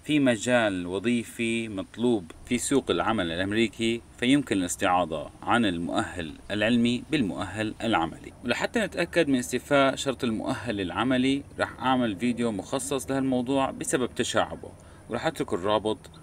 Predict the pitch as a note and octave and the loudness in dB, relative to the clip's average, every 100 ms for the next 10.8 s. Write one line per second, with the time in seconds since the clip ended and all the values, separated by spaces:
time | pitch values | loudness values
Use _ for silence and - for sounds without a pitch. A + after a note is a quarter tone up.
0 | - - F#2 G2+ - F#2+ F#2 E2+ D#2+ E2 | -12 -6 -4 -4 -4 -2 0 -2 -2 -6
1 | C2 A#1+ - - - - C#3+ F#3 E3+ C#3 | -6 -10 -12 -20 -20 0 6 6 6 2
2 | A2+ B2 C3 B2+ A2+ F#2 - G2+ A2 A2+ | 0 -2 0 0 0 -2 -2 0 2 4
3 | F#2+ E2+ E2+ E2+ F2+ F2+ F2+ G2 G2+ G2 | 2 0 -2 -4 -6 -6 -2 2 2 2
4 | F2+ E2+ - F2+ G2 G2 F2+ - F2 F2 | -2 -6 -6 -4 -2 -4 -6 -10 -8 -6
5 | E2 G2 F#2+ F#2 F2 F2+ D#2+ F2+ F#2 E2 | -6 -6 -4 -4 -6 -6 -6 -6 -6 -8
6 | D#2+ F#2+ D2 F#2+ - - - A#2+ C3+ - | -6 -4 -2 -2 -4 -12 -10 -8 -6 -4
7 | D3+ E3+ G#2+ - A#2 G#2 - A2+ A2+ G2+ | -2 -2 -4 -2 -4 -4 -10 -6 -4 -4
8 | D#2+ - G2+ G2 - - - - G2+ G#2 | -6 -6 -6 -6 -10 -20 -20 -4 0 0
9 | F2 G2+ - F#2+ F2 D#2+ E2 E2+ F2 F2 | 0 -2 -2 -2 -2 -6 -6 -4 -4 -4
10 | D2+ D#2+ F2+ F2 E2+ D2+ D2+ D2+ | -10 -8 -6 -6 -6 -8 -8 -10